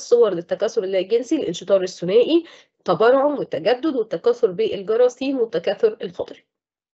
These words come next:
بينما في التكاثر الجنسي، آآ، خدنا إنه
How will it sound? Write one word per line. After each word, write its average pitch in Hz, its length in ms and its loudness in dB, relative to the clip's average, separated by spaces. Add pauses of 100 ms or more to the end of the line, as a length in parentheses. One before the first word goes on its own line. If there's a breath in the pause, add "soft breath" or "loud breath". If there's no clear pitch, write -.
(1400 soft breath)
بينما 262 360 4
في 339 80 -2
التكاثر 247 580 -2
الجنسي، 262 680 -4 (1200)
آآ، 180 460 2
خدنا 233 500 -4
إنه 185 380 -8